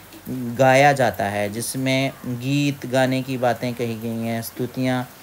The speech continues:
देखो जब हमारे घर में कोई आता है तो हम सबसे पहले उसके सामने प्रार्थना भरे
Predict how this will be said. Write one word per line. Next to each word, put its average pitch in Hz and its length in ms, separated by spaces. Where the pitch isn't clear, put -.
देखो 156 340
जब 151 220
हमारे 160 320
घर 147 200
में 156 180
कोई 160 160
आता 139 280
है 143 240
तो 147 140
हम 143 160
सबसे 143 280
पहले 139 260
उसके 139 300
सामने 131 300
प्रार्थना 123 560
भरे 123 280